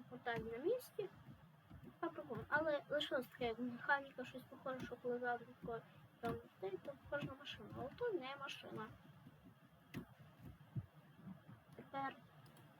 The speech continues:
І, але ось така штука є. Коли ми йдемо,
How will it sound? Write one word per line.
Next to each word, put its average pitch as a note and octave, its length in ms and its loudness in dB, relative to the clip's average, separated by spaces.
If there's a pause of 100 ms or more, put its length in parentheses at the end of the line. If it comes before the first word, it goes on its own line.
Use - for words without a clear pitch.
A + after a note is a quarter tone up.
(1300)
І, B3 260 6 (420)
але A#3 380 6 (520)
ось - 80 -8
така D#4 280 2
штука A#3 360 0
є. G3 220 0
Коли E4+ 180 10
ми A#4+ 140 12
йдемо, G4 520 8